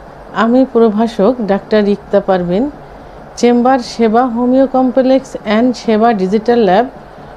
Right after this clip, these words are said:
উপজেলা মডেল মসজিদের পূর্ব পাশে, শিমুলিয়া, মাগুরা। অনেকে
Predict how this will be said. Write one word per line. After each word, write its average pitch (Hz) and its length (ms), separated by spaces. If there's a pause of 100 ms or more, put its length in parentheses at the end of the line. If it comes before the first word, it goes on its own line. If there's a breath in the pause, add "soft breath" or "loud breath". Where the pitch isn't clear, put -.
(120)
উপজেলা 240 540
মডেল 226 440
মসজিদের 220 680
পূর্ব 214 380
পাশে, 220 480
শিমুলিয়া, 233 680 (380)
মাগুরা। 165 500 (640)
অনেকে 277 520